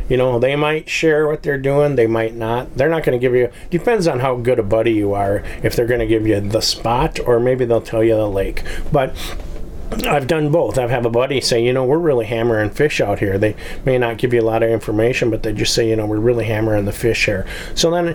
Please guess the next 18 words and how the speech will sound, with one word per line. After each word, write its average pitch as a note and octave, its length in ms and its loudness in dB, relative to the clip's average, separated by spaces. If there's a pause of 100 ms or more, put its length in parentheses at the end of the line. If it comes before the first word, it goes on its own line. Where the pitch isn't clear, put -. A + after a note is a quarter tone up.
(160)
you D#3+ 120 2
know, D#3 120 2
I C#3+ 40 2
might C#3+ 260 -2
pull C#3+ 220 0
up - 180 -2 (260)
the, B2 200 2
the B2+ 160 0
lake B2 260 2
map. C3 300 -2
I'll A#2+ 100 -4
pull A#2+ 260 0
out A#2 280 -2
the, A#2 240 2
uh, A2 160 -2 (420)
D C3+ 140 2
N C3 100 0
R A#2+ 320 -2